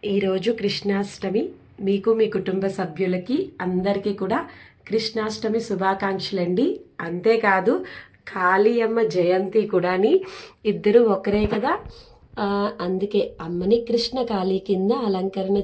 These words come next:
చేశాను. చాలా చక్కగా కుదిరింది. మీకు లైటే వేస్తా, ఒక్క నిమిషం.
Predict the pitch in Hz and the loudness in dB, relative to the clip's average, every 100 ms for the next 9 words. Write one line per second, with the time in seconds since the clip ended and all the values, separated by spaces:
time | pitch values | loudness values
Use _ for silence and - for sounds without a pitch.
0 | 196 165 - 156 165 240 - - - - | -2 -4 -4 -6 -2 -2 -4 -14 -20 -18
1 | - 180 175 190 - 185 - - 190 233 | -10 -6 -6 -6 -10 -12 -10 -6 -2 2
2 | 233 170 175 170 170 233 349 403 - - | 2 0 -2 -4 -2 -2 -2 -6 -14 -20
3 | - _ 190 - 170 156 160 202 180 165 | -20 _ -10 -8 -6 -4 -2 -4 -4 -6
4 | 156 - 127 - - - - 175 175 - | -8 -10 -16 -16 -20 -20 -16 -14 -14 -14
5 | 196 | -16